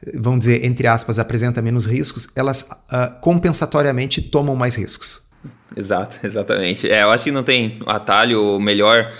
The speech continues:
Speaker 2: a melhor forma de realmente alterar a forma como uma criança vê a alimentação é vindo dos pais como exemplo, e vocês que estão ouvindo aqui pode ser semente de mudança pra isso, semente de influência nesse caso aí, pra começar a coisa certa da raiz, né? É isso aí.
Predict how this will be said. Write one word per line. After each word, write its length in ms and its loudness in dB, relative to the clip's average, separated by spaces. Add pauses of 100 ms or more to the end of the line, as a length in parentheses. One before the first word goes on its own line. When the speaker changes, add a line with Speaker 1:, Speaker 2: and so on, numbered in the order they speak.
(240)
Speaker 2:
a 40 -18
melhor 200 4
forma 280 2
de 100 -4
realmente 300 0
alterar 300 2
a 20 0
forma 280 -4
como 220 -2
uma 140 0
criança 680 0
vê 200 -4
a 40 4
alimentação 800 0
é 160 4
vindo 320 -4
dos 240 -4
pais 480 -2
como 220 -2
exemplo, 500 -2
e 60 -2
vocês 260 -6
que 60 -8
estão 140 -4
ouvindo 220 -4
aqui 140 -4
pode 240 -2
ser 120 -6
semente 460 -2
de 80 -6
mudança 480 -2 (140)
pra 160 2
isso, 160 0
semente 320 -4
de 80 -10
influência 500 -4
nesse 160 -4
caso 300 -2
aí, 140 -4 (420)
pra 80 -10
começar 380 0
a 40 -2
coisa 220 0
certa 280 0
da 80 0
raiz, 440 -2
né? 140 -6 (100)
É 80 -8
isso 160 -6
aí. 100 -10